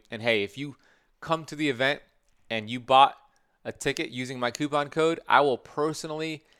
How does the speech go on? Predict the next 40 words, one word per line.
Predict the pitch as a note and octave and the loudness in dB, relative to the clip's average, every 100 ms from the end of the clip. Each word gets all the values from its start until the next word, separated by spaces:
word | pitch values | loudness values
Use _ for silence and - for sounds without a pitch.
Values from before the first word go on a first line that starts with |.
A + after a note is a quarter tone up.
| _ _ | _ _
hand | B2+ C3+ D#3+ D#3+ | -8 -6 -6 -4
deliver | D3 B2+ A2+ | -2 -2 -2
you | G#2 G2+ G2+ - _ _ _ | -4 -6 -6 -12 _ _ _
my | G#2 G2+ | -4 -4
fasting | F#2+ - B2 B2 - B2+ B2 A#2 | -4 2 2 2 -2 -8 -8 -12
cheat | - A#2+ A2 | -10 -10 -10
sheet, | - - G#2 G2+ _ _ _ - | -8 -8 -8 -10 _ _ _ -2
best-selling | A#2 - B2 A2+ A2 | -2 -2 -4 -4 -6
book, | F#2+ G#2 G2 - _ _ _ _ - | -4 -2 -2 -10 _ _ _ _ -16
and | G2 | -12
I | F2+ | -10
will | F2 | -10
sign | - C3+ C3 C#3 | -6 -2 -2 -4
it | - _ _ _ - | -10 _ _ _ -20
and | F#2+ G2+ | -10 -6
write | A2 - | -6 -6
you | A2 - | -12 -8
a | F#2+ F2+ - _ _ | -6 -6 -10 _ _
customized | - C#3+ - C3 B2+ B2 G#2 | -12 -12 -10 -8 -8 -8 -12
note. | F#2 F#2+ - - - _ _ _ _ | -10 -10 -10 -18 -20 _ _ _ _
How's | A2 A2 G#2 | -2 -2 0
that | G2 - | -2 -2
for | - F#2+ | -6 -8
an | F2 | -6
offer? | E2+ - - - _ _ _ G#2+ | -8 -10 -20 -20 _ _ _ -6
I'd | A2 | -2
love | C3 | -2
to | A#2 | -4
see | - | -8
you | B2+ | -4
there. | B2 B2 B2 - | 0 0 -2 -8
Head | B2 A2+ | -6 -6
to | - A2+ | -8 -8
low | A2 A#2+ | -4 -2
carb | - A2 A2 | -2 -2 -2
U | G#2+ | -4
S | - | -4
A | G#2+ | -4
dot | G2 F#2+ - | -2 -2 0
org, | C#3+ E3+ D#3+ | 2 4 2